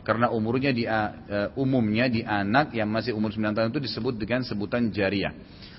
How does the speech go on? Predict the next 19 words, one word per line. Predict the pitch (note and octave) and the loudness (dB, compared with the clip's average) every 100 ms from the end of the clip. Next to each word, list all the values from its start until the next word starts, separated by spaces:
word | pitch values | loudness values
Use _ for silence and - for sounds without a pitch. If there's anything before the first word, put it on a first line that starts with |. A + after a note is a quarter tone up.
| - | -6
Sedangkan | C3+ D3 E3 F#3 F3 C3+ | 2 4 6 4 4 2
bikir | B2+ D3 A2 G#2 B2+ - - - - - - | 4 4 4 2 0 -10 -18 -20 -20 -10 0
itu | C3 B2+ F3 | 0 2 2
untuk | D3+ C3 C3+ | 2 0 0
sebutan | B2 B2 C3 C#3 | 0 -2 2 2
anak | A#2+ B2 B2+ | 4 2 4
yang | A#2+ A2 | 4 2
belum | A2 G#2+ | 2 2
menikah, | A2 A#2 C#3 C#3+ D3+ - | 2 2 4 2 2 -4
dan | A2 A#2+ A#2+ | 4 6 6
secara | - - A2+ | 2 0 2
logika | A2+ A2 A2+ B2 C#3+ | 2 0 0 0 0
tidak | A#2+ G#2 | 2 0
mungkin | G#2 C3 C3 B2+ G2+ | 0 0 0 0 0
seseorang | G2+ G#2 A2 G#2 G#2+ G#2 | -2 -6 -4 0 0 2
nabi | A2+ A#2 C3+ B2+ | 2 2 2 2
yang | G#2+ | 2
mulia | G#2 A#2+ | 2 2
menyarankan, | A#2+ A2 G#2 A#2 B2 B2 | 2 2 2 2 2 0